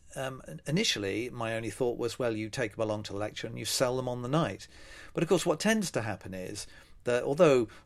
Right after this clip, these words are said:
the majority of people who are interested in buying something will probably buy it on the night, a lot of others may not. And they may go away and think about it and think,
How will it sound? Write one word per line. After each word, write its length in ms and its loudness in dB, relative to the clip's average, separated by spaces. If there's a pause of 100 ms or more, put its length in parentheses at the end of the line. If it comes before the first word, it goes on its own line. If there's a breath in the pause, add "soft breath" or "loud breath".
(160)
the 220 -8
majority 500 8
of 140 -4
people 260 -2
who 160 -2
are 80 0
interested 480 -4
in 80 -4
buying 300 0
something 360 -6
will 120 -2
probably 500 2
buy 240 -2
it 140 -6
on 100 -6
the 80 -8
night, 340 -4 (720 loud breath)
a 40 6
lot 180 6
of 100 2
others 340 2
may 200 -2
not. 500 -4 (960)
And 120 -4
they 80 0
may 160 0
go 160 2
away 220 4
and 120 -6
think 200 2
about 280 0
it 60 -2
and 80 -8
think, 180 -6